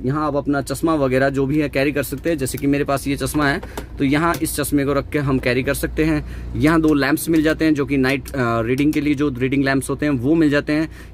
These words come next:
यहाँ मिल जाता है भैया आपको sunroof का button, जो कि आपको simply यहाँ पर दिख जाता है, ठीक है। तो इसको simply ऐसे press करेंगे तो यहाँ पर आपका जो सनरूफ है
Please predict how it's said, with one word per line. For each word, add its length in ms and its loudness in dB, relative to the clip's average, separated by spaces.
यहाँ 220 2
मिल 160 4
जाता 200 2
है 60 0
भैया 220 2
आपको 200 -4
sunroof 440 -2
का 140 -2
button, 440 -2
जो 120 0
कि 180 0
आपको 520 -2
simply 300 0
यहाँ 220 2
पर 200 -4
दिख 200 -4
जाता 260 -2
है, 220 -4
ठीक 120 -2
है। 60 4
तो 60 -4
इसको 240 0
simply 280 2
ऐसे 240 2
press 340 2
करेंगे 340 4
तो 140 0
यहाँ 300 4
पर 140 2
आपका 260 2
जो 120 -4
सनरूफ 420 4
है 140 4